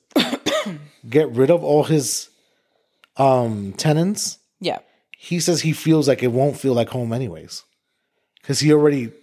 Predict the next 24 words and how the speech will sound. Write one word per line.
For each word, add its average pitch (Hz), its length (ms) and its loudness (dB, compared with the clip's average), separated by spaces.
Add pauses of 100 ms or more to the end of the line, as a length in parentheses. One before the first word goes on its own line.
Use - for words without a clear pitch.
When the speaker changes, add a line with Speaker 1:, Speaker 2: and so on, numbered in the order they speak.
(140)
Speaker 1:
sees 156 460 -2
that 113 240 -2
place 127 400 0
as 107 380 -6
a 101 120 -6
transaction. 107 880 -6 (460)
He 131 120 -8
sees 151 320 2
it 131 80 4
as, 120 180 2
like, 113 120 0
a 110 80 0
business 101 440 -4
thing. 82 240 -16 (360)
Speaker 2:
Yeah. 139 220 -4 (300)
Speaker 1:
Because 147 340 0
it, 156 100 -4
he 151 180 2
already, 156 460 2 (460)
he 147 240 -2
already 139 420 2
exploited 113 580 -8
it. - 160 -20 (160)
Speaker 2:
Yeah. 190 300 -6